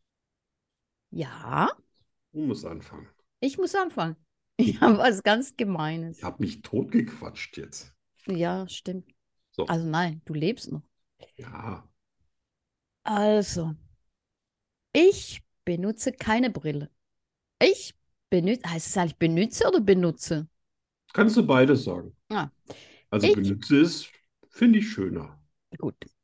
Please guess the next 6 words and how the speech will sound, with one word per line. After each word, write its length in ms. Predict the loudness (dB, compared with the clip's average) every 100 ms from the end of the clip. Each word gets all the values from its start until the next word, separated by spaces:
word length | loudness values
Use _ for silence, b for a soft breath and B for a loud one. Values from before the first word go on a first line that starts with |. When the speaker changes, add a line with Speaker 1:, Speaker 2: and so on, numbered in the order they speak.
| -2
Speaker 1:
Ich 340 | 0 0 -4 -8 0
benütze 520 | 2 0 -2 -2 -2 -2
eine 200 | -2 -2
Brille 440 | 0 2 4 2 -2
zum 220 | -4 0
Autofahren. 840 | 2 0 -4 -4 -2 -2 -4 -10